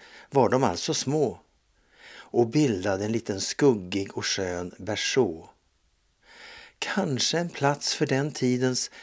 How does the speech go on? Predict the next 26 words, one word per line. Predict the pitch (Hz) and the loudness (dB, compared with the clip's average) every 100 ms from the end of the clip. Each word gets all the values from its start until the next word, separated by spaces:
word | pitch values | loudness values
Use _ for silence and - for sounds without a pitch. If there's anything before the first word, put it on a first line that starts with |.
| - - | -20 -6
kärleksmöten | - 156 147 113 101 - 104 110 120 120 - 107 | -2 0 2 0 0 -2 -2 -2 -2 -4 -6 -4
där | 107 135 | -2 -2
ungdomarna | 120 95 101 101 101 98 101 | -2 -2 -2 -2 -4 -6 -4
satt | - 92 - | -6 -6 -6
och | |
svärmade. | - 113 107 92 90 90 92 - _ _ _ _ _ _ _ _ _ _ _ _ _ - - - | -6 -4 -6 -6 -10 -12 -16 -20 _ _ _ _ _ _ _ _ _ _ _ _ _ -20 -20 -20
Och | - - 110 | -16 -2 0
visst | 104 101 - | 2 2 2
är | 98 | 0
det | 92 - | 0 -2
passande | - 110 - - 107 101 92 | 0 2 2 4 4 4 0
att | 95 | 0
lindbladen | 104 117 90 90 92 104 104 101 95 | -2 -2 -2 -6 -2 0 0 -2 -2
ser | 95 98 | -2 -2
ut | 85 80 | -2 -4
som | - 90 | -6 -6
hjärtan. | 90 117 120 - _ - 151 98 - _ _ _ _ _ - - - - - | -4 -4 -4 -8 _ -12 -12 -12 -18 _ _ _ _ _ -20 -18 -18 -20 -14
Linden | - 107 117 117 120 | -6 -2 0 2 6
har | 117 | 6
faktiskt | 110 113 - 98 | 8 6 6 2
varit | 110 113 98 | 4 4 4
lite | 104 104 - | 0 0 0
av | 92 | 0
ett | 95 - - - - | 0 -2 -10 -16 -6
kärlekens | - - 123 110 92 98 107 - 90 87 - | 0 2 2 0 2 0 0 -2 -2 -2 -2
träd. | - 117 98 82 78 | 0 0 0 -2 -8